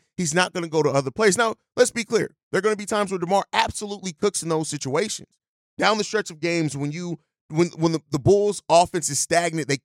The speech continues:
can't score a bucket, things like that. DeMar's ability to get to the free throw line, hit tough shots is always gonna be something that's positive for the Bulls. But you have some Bulls fans that are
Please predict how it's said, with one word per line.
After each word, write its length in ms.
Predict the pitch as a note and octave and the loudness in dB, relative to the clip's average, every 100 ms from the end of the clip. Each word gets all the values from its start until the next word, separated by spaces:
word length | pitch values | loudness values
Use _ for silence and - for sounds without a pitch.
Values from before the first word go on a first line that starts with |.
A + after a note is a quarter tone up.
| - | -8
can't 200 | G#3 - | -10 -8
score 280 | - F3 D#3 | -6 -2 -2
a 40 | |
bucket, 400 | A#2 E3 D#3+ C#3+ | 2 0 0 -8
things 260 | F#3+ G3 E3 | -8 -8 -4
like 240 | E3 D#3+ - | -4 -2 0
that. 260 | D3 C3 _ _ _ | 0 0 _ _ _
DeMar's 400 | C3 D3+ G#3 G3+ | -4 0 2 0
ability 400 | F3 E3+ F3 D#3+ | 0 0 0 -4
to 100 | D3 | -4
get 200 | C#3 F3 - | -2 -4 -4
to 60 | |
the 80 | E3 | -10
free 200 | D#3 D#3 | -4 -6
throw 160 | D3 D3 | -4 -2
line, 340 | C#3+ C#3+ C3+ _ - | 0 -2 -4 _ -2
hit 180 | A3 - | 0 4
tough 180 | F#3 D#3+ | 2 2
shots 400 | D#3+ C#3+ C3+ - | 2 0 0 -8
is 160 | C#3+ - | -12 -10
always 320 | F#3 G3+ E3+ | -6 -4 -2
gonna 140 | F3 | -2
be 120 | D3 D3+ | -2 -4
something 360 | E3 D3 C#3+ | -4 -6 -4
that's 160 | C3 - | -6 -2
positive 440 | C3+ C3+ C3 C3 | 0 2 0 -8
for 80 | B2+ | -8
the 80 | A#2+ | -12
Bulls. 420 | G#2 D#3+ C#3 A2+ _ _ _ - | -8 -8 -8 -14 _ _ _ -10
But 100 | D3 | -4
you 140 | D#3 | 0
have 260 | E3+ F#3+ F#3 | 2 2 2
some 180 | F#3+ | -2
Bulls 300 | C#3+ D3+ D3+ | 0 0 0
fans 260 | - D3 B2+ | 0 -2 0
that 120 | C#3+ | 2
are 160 | D3 | 2